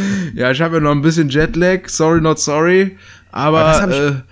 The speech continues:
Speaker 1: den Hund, den, den lassen wir weiter.
Speaker 2: Das hab ich auch noch überlegt. Und zwar, stell dir mal vor, es wäre jetzt noch das alte R T L, dem wir ganz klar absagen würden,
Speaker 1: Jawohl.
Speaker 2: ne?
Speaker 1: Mhm.
Speaker 2: Weil's halt einfach schlecht für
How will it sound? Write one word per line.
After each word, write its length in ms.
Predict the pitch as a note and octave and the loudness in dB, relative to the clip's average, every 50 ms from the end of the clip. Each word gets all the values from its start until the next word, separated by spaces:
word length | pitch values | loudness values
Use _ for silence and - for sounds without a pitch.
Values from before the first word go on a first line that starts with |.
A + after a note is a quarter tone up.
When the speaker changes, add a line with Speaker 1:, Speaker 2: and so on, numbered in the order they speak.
| _ _ - | _ _ -2
Speaker 1:
den 160 | D3+ D#3 D#3 | 2 2 4
Hund, 400 | E3 G3+ A#3 C4 C4 - - - | 4 4 2 2 -2 -6 -8 -4
den, 300 | - G3+ A3 G#3+ G3+ C#3+ | -2 0 0 0 0 0
den 140 | - F#3+ F#3+ | 0 0 0
lassen 200 | F#3 G3 - F#3+ | 0 0 0 -2
wir 100 | F#3 E3+ C#3+ | -2 -2 0
weiter. 480 | D3 D3 C#3 C3+ B2 G#2+ G#2 A2 - _ _ - - - - - | 0 0 0 0 -2 -2 -2 -6 -8 _ _ -20 -20 -20 -18 -10
Speaker 2:
Das 200 | - C#3 B2+ - | -10 -8 -4 -4
hab 100 | D#3+ D3 | -4 -6
ich 100 | - - | -4 -4
auch 80 | - D3 | -2 -2
noch 160 | C#3+ B2 G2+ | -2 -2 -2
überlegt. 560 | G#2+ F2+ F#2+ F#2 F#2 F#2+ G#2+ A#2+ - - - _ _ _ _ _ _ _ _ | -2 -2 -2 -2 0 0 -2 -2 -4 -10 -20 _ _ _ _ _ _ _ _
Und 140 | - B2 A#2 | -6 -6 -6
zwar, 500 | - - A#2 A#2 B2 C3+ D3 D3 - _ _ _ _ _ | -4 -2 -2 0 0 0 -2 -4 -8 _ _ _ _ _
stell 200 | - - - D#3 | -12 -4 0 0
dir 40 | E3+ | 0
mal 60 | E3+ C3+ | 2 0
vor, 120 | C#3+ D3 | 0 -2
es 120 | C#3 - | -2 0
wäre 100 | D3 C#3+ | -2 -2
jetzt 60 | C3+ B2+ | -2 -2
noch 60 | B2 A#2+ | -4 -6
das 100 | G#2+ - | -6 -6
alte 400 | - G#2 A2 A2+ G2+ - G#2 - | -4 -2 -2 -2 -2 -4 -6 -4
R 160 | - F2+ F#2+ | -6 -8 -8
T 140 | - - - | -8 -10 -8
L, 260 | - F2+ F2+ F2+ F2+ - - | -8 -8 -8 -8 -10 -6 -2
dem 200 | A2+ A2 G#2+ A2 | -2 0 0 2
wir 260 | A#2 G#2+ G2+ F#2+ - - | 0 0 -2 -4 -4 -4
ganz 260 | - A2+ B2 B2 B2 | -2 -2 -2 -2 -2
klar 240 | - A#2+ G#2+ G2+ - | -4 -4 -2 -2 -2
absagen 580 | F#2 - - - F#2 E2 D#2+ E2 D#2+ D#2+ D#2+ - - - - | -4 -6 -8 -8 -6 -6 -6 -6 -8 -10 -14 -16 -18 -18 -12
würden, 260 | - F2 F2 E2+ A2 | -8 -6 -4 -4 -2
Speaker 1:
Jawohl. 300 | G2+ G2+ G2+ G2 G#2 C#3 F#3 | -2 -4 -2 -2 -2 -2 -2
Speaker 2:
ne? 120 | F2+ G2+ - - _ - - - | -4 -6 -12 -18 _ -20 -16 -12
Speaker 1:
Mhm. 320 | F#2+ G2 G#2 A2+ B2+ B2 - - - - - - _ - _ - | -6 -4 -4 -4 -4 -6 -12 -20 -20 -20 -20 -20 _ -20 _ -6
Speaker 2:
Weil's 320 | A2+ B2 C3+ D#3 F3+ - - | -2 0 0 0 0 0 -2
halt 160 | D3+ C#3 - - | -4 -4 -4 -4
einfach 380 | B2+ C#3 - - C#3+ C3 - | -6 -4 -4 -4 -6 -6 -6
schlecht 500 | - - - - A2+ B2 D#3 E3 - - | -10 -10 -6 -2 0 0 0 -2 -4 -10
für 440 | - - - C3 B2+ B2+ B2+ A#2+ - | -16 -6 -2 2 2 2 2 0 -4